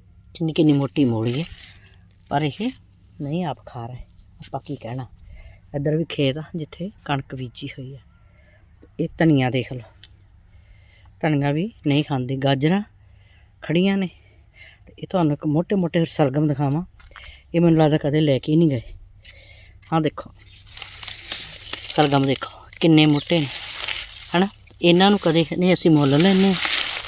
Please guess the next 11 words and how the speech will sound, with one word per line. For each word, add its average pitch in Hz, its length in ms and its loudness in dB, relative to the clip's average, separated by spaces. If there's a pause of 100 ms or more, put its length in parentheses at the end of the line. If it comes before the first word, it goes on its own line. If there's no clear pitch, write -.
(180)
ਕਿੰਨੇ 170 240 6
ਮਹਿੰਗੇ 160 300 4
ਮਿਲਦੇ 151 360 2
ਨੇ 151 100 2
ਮੁੱਲ। 143 280 0
ਦੇਖੋ 143 280 -4
ਇੱਧਰ 139 180 -10 (1600)
ਹੋਰ 160 160 -4
ਵੀ 180 80 0
ਦਿਖਾਵਾਂ 185 320 -4
ਤੁਹਾਨੂੰ, 190 300 -4